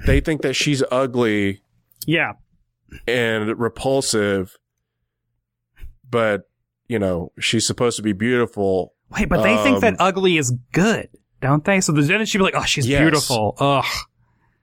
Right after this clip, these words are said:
Speaker 2: She's so hot.
Speaker 1: Right.
Speaker 2: Ugh. I wish she
Speaker 1: I
Speaker 2: was
Speaker 1: don't know the
Speaker 2: homely."
Speaker 1: rules.
Speaker 2: <laughs> Yeah. It's kind of like, well, the, I think the rule is they talk like normal people,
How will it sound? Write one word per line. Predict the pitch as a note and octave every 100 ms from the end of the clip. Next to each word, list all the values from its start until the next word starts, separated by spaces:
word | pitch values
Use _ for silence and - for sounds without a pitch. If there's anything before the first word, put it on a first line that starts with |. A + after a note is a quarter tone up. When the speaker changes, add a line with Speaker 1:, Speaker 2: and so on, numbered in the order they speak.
| _ _ _
Speaker 2:
She's | - C3+ -
so | - E3+ D3+ C#3
hot. | A#2+ C3+
Speaker 1:
Right. | A2+ F2+ - -
Speaker 2:
Ugh. | B2+ A#2 - - _ _
I | A#3 C#4
wish | A3 C4
she | - G3+
Speaker 1:
I |
Speaker 2:
was | F#3 F#3+
Speaker 1:
don't |
know | A3+
the | F3+ F#3 F#3
Speaker 2:
homely." | E3+ E3 E3 -
Speaker 1:
rules. | -
Speaker 2:
<laughs> |
Yeah. | A#3+ C4+ -
It's | C#4 D#3 - D#3 C#4 -
kind | D#4+
of | F#4+
like, | D#4 B3+ G3+ - _ -
well, | A3+ D4 C4
the, | G#3 B3+ C4 - -
I | B3
think | F4+
the | C#4
rule | A3+ A#3+
is | A3+ F#3+
they | G3+
talk | G3+ C#4+ D#4+
like | E4+ G#3
normal | G3+ G3
people, | F3+ F3+ C#3+ B2+ A#2 -